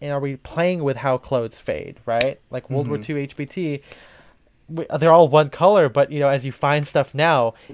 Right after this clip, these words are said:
Speaker 1: uh, you know, even, even the, between eras, obviously there's a difference in dyeing, but based on the age of the garment,
Speaker 2: Yeah, or
Speaker 1: can
Speaker 2: just,
Speaker 1: be
Speaker 2: like,
Speaker 1: tailored.
Speaker 2: where, like, I have, I have, like, a bunch of, like, H B T stuff, and it's all different colors based on,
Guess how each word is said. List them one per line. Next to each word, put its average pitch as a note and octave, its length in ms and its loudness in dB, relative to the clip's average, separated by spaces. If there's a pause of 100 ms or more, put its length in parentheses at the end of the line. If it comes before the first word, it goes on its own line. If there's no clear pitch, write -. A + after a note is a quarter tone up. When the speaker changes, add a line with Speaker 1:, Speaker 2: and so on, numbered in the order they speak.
(140)
Speaker 1:
uh, D3 220 0
you D#3+ 120 -4
know, D#3 100 -4
even, A3+ 380 0
even E3+ 580 -8
the, E3+ 140 -4
between D3 400 -10
eras, D#3+ 420 2
obviously C3 320 -4
there's C3+ 160 -4
a A#2+ 60 -12
difference B2+ 340 -8
in A#2+ 140 -12
dyeing, A2+ 420 -4
but - 240 -4 (480)
based D3+ 300 -2
on D#3 80 -2
the C#3+ 160 -10
age D3 320 -6
of C3 100 -16
the B2+ 80 -10
garment, C#3 720 -6
Speaker 2:
Yeah, C#3+ 340 -6 (140)
or E3 160 2
Speaker 1:
can C3 80 -4
Speaker 2:
just, B2 160 -6
Speaker 1:
be G3 60 0
Speaker 2:
like, F3 80 2
Speaker 1:
tailored. C3+ 120 -8
Speaker 2:
where, E3+ 320 6
like, E3 240 0 (260)
I D3+ 120 2
have, E3 340 0
I D#3 140 0
have, E3 200 -2
like, D3 140 -4
a C3+ 60 -2
bunch C3 320 -4
of, A#2 200 -4
like, A2 220 -6
H A#2 240 -10
B A#2 120 -6
T A#2 200 -10
stuff, G2+ 320 -8
and G#2 80 -12
it's F#2+ 100 -12
all A2+ 140 -2
different A2 300 -10
colors A2 480 -6
based A2+ 340 -8
on, G#2 380 -10